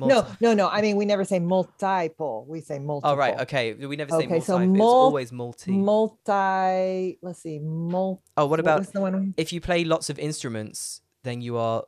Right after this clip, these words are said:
Speaker 2: multi-instrumental. How would you say that?
Speaker 1: I would say multi-talented.
Speaker 2: Multi-talented. Okay, yeah. So
Speaker 1: Yes,
Speaker 2: there we
Speaker 1: m-,
Speaker 2: go.
Speaker 1: multi-talented. Yes, interesting. Yeah, there's lots of words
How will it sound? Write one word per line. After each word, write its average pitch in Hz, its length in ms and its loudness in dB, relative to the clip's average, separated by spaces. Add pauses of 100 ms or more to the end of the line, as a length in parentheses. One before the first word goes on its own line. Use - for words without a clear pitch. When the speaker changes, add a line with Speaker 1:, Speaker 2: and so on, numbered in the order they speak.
(140)
Speaker 2:
multi-instrumental. 117 1400 -8
How - 180 -16
would 107 140 -16
you 113 60 -18
say 107 200 -14
that? 104 240 -12 (680)
Speaker 1:
I 160 120 -4
would 160 160 -8
say 147 340 -6 (240)
multi-talented. 151 1400 -8 (560)
Speaker 2:
Multi-talented. 107 720 -8
Okay, 117 260 -8
yeah. 107 200 -8 (120)
So 165 200 -4
Speaker 1:
Yes, 147 320 0
Speaker 2:
there 110 100 -8
we 107 80 -8
Speaker 1:
m-, 156 60 -6
Speaker 2:
go. - 180 -4
Speaker 1:
multi-talented. 139 1040 -2
Yes, 143 480 2
interesting. 143 680 -4 (680)
Yeah, 185 240 6
there's 160 260 2
lots 160 240 2
of 139 140 -4
words 139 260 -6